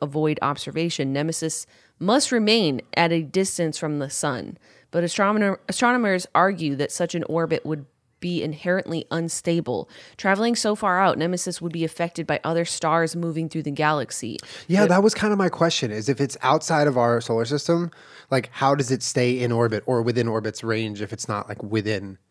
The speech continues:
Speaker 2: Do you know what I mean? Like,
Speaker 1: I'm
Speaker 2: that
Speaker 1: too
Speaker 2: was
Speaker 1: dumb to answer that question.
Speaker 2: Anyone?
Speaker 1: Okay, anyways, um, the resulting orbit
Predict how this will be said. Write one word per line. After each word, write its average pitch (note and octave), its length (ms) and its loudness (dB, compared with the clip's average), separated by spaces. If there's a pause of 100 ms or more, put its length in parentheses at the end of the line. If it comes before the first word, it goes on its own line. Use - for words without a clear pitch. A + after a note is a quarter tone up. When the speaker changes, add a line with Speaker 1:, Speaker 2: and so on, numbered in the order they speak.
Speaker 2:
Do C3+ 100 0
you - 0 -
know A#2+ 80 2
what G#2+ 80 0
I - 20 0
mean? G#2 300 -4 (280)
Like, G3 80 0
Speaker 1:
I'm G3 60 0
Speaker 2:
that A#2+ 80 4
Speaker 1:
too A2 60 4
Speaker 2:
was E3+ 80 2
Speaker 1:
dumb D#3 200 2
to D#3 60 -6
answer C3 300 -6
that D2 180 -4
question. - 580 -8 (400)
Speaker 2:
Anyone? D3 520 2 (420)
Speaker 1:
Okay, E3+ 320 -2
anyways, D#3+ 460 -4
um, D#3 260 -2
the F3+ 100 -2
resulting A#3 520 4
orbit G#3 560 2